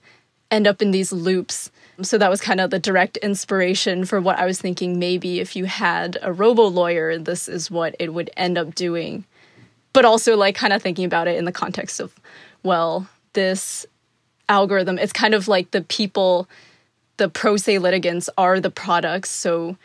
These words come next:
they're able to use it for free because they are helping to train the algorithm about whether a case outcome is positive or not based on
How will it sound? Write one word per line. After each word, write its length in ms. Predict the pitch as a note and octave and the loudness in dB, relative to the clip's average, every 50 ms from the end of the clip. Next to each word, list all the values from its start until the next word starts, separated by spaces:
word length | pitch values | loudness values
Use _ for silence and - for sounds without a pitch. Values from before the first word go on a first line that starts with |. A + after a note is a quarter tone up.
| - - _ _ _ | -20 -20 _ _ _
they're 120 | - G#3 | 0 2
able 240 | F#3+ G3+ G3+ F#3+ G3 | 4 4 2 2 0
to 100 | F#3+ A3+ | -2 -2
use 200 | G3 F#3+ F#3+ F#3+ | -2 -2 -2 -2
it 100 | G3 F3 | -4 -4
for 100 | - F#3 | -4 -4
free 320 | F3+ - - F#3+ F3 E3+ F3 | -4 -4 -4 -2 -2 -2 -2
because 680 | E3+ F3 F3 - - - E3 D#3 D#3+ - - - - - _ _ _ _ | -4 -4 -6 -4 -6 -6 -4 -6 -8 -8 -12 -12 -14 -14 _ _ _ _
they 280 | - G#3+ G3+ G3 F#3+ F3+ | 2 2 4 4 2 2
are 140 | - F#3+ | 0 -2
helping 480 | F#3+ F#3 - - F#3 F3+ F#3+ F3 E3 F3 | -4 -2 -2 -2 0 0 0 -2 -2 -4
to 120 | F3+ - E3+ | -6 -6 -6
train 460 | - - - F#3 E3+ E3+ E3 E3 E3+ | -6 -4 -4 -2 -4 -2 -4 -6 -6
the 120 | E3 E3 | -4 -2
algorithm 640 | D#3+ D3+ - E3+ E3+ E3 E3 D#3+ - - - - F#3+ F#3+ _ _ - - - - _ - | -2 -2 -2 -2 -4 -6 -6 -6 -8 -10 -10 -10 -10 -12 _ _ -20 -20 -20 -14 _ -6
about 280 | F#3 E3 E3+ D#3 - | -2 -2 -2 0 0
whether 280 | F3 E3 D#3+ E3 E3 D#3+ | -2 -2 0 -2 -2 -2
a 60 | F3 | -4
case 340 | - - - F3 E3 - - - | -6 -4 -6 -4 -4 -6 -6 -6
outcome 320 | E3 - - - G#3 E3+ | -6 -6 -6 -8 -6 -6
is 80 | E3 - | -6 -8
positive 460 | - - F#3+ F3 E3+ F3+ F3 E3+ - | -4 -2 0 0 0 -2 -4 -6 -4
or 60 | E3+ | -4
not 240 | E3+ E3 - - - | -4 -4 -4 -4 -6
based 320 | - E3+ - - - - | -8 -8 -8 -8 -8 -6
on 240 | F3+ - - G3 F#3+ | -8 -6 -6 -8 -10